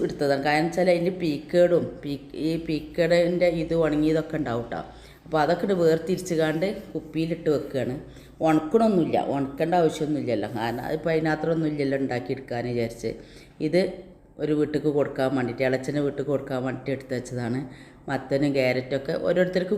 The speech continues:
കൊടുക്കാനുള്ളതാണ് ട്ടോ. അപ്പോൾ ആ ഓട്ടപാത്രത്തിൽ നിങ്ങൾ കണ്ടത്. ഇനി ഈ തോല് ഞാൻ എന്താ ചെയ്യുക വെച്ചാൽ പച്ചക്കറിൻ്റെ ബക്കറ്റിൽ ഇട്ട് കൊടുക്കാമെന്ന് വിചാരിച്ചിട്ടാണ്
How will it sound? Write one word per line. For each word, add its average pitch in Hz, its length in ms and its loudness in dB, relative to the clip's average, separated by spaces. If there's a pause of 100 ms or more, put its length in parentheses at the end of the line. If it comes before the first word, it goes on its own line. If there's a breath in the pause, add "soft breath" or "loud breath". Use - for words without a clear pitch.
കൊടുക്കാനുള്ളതാണ് 160 680 2
ട്ടോ. 135 140 -4
അപ്പോൾ 131 140 -2
ആ - 20 2 (100)
ഓട്ടപാത്രത്തിൽ 135 680 -4
നിങ്ങൾ 139 140 -2 (120)
കണ്ടത്. 127 280 -2 (880 loud breath)
ഇനി 214 200 2
ഈ - 20 6 (120)
തോല് 196 320 6
ഞാൻ 208 180 0
എന്താ 180 160 4 (120)
ചെയ്യുക 156 260 4
വെച്ചാൽ 156 300 2 (100)
പച്ചക്കറിൻ്റെ 185 800 2 (500 loud breath)
ബക്കറ്റിൽ 147 460 -2 (160)
ഇട്ട് 135 220 -6
കൊടുക്കാമെന്ന് 135 420 0
വിചാരിച്ചിട്ടാണ് 123 600 -2